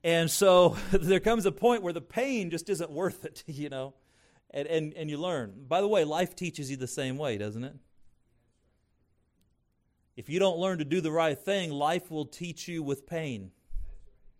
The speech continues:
Pain is a, is a good attention getter. "Whoa, I don't wanna do that again." And so, uh, people say, "Well, I, I can't,"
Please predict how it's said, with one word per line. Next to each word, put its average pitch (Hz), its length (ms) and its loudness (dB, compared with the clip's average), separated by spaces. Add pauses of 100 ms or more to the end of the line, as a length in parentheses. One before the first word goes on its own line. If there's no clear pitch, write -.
(760)
Pain 180 280 0
is 151 180 0
a, 139 180 2
is 135 120 -2
a 131 60 0
good 147 260 0
attention 147 500 -2
getter. 110 160 -4
"Whoa, 233 360 12
I 147 80 6
don't 196 120 0
wanna 170 160 -6
do 151 140 -4
that 160 220 -2
again." 110 300 -12 (960)
And 151 180 -2
so, 165 440 6 (1120)
uh, 143 200 -2 (380)
people - 220 12
say, 185 140 2
"Well, 175 120 4
I, 185 200 8
I 180 100 4
can't," 202 420 0